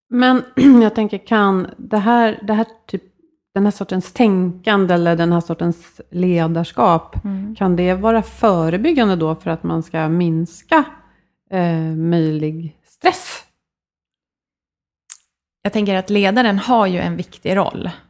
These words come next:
Speaker 2: att föregå som exempel. För att vi, det är ju så i utvecklingspsykologin, men det kan vi ju se. Vi, vi ser ju vad, vilken värdering har företaget.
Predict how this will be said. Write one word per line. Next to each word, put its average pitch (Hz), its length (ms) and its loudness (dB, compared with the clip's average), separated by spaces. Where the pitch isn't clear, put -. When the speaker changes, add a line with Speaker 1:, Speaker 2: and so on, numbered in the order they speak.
Speaker 2:
att 185 120 -6
föregå 180 500 0
som 170 260 -4
exempel. 180 760 -2
För 180 60 0
att 180 200 -2
vi, 185 440 -2
det 202 160 -2
är 190 80 2
ju 214 160 0
så 190 220 -2
i 170 300 -4
utvecklingspsykologin, 180 1200 -2
men 165 140 -4
det 170 80 -4
kan 202 180 -2
vi 185 80 -2
ju 175 40 -4
se. 180 260 -4
Vi, 165 300 -4
vi 196 120 -2
ser 190 360 0
ju 185 180 0
vad, 180 380 0
vilken 208 300 -2
värdering 185 580 0
har 160 160 -2
företaget. 165 920 -4